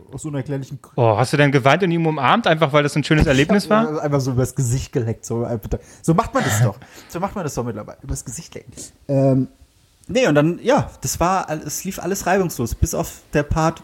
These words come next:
Speaker 1: bevor der Ofen hier war. <laughs> Aber das war ein, ein interessantes Erlebnis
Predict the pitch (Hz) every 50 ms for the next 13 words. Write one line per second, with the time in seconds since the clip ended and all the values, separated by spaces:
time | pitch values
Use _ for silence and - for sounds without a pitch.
0 | - - 143 - - - 180 165 135 107 110 113 110 - 107 90 85 95 92 90
1 | 98 113 123 - - 381 - - _ 381 370 - - - - - - _ _ _
2 | - - - - - - - - - - - - 113 127 123 156 160 147 160 151
3 | - 170 165 156 156 151 143 127 101 - 123 135 139 135 131 135 135 131 123 131
4 | 131 - 139 127 - - 127 120 123 120 131 113 107 110 110 - - 98 95 -
5 | -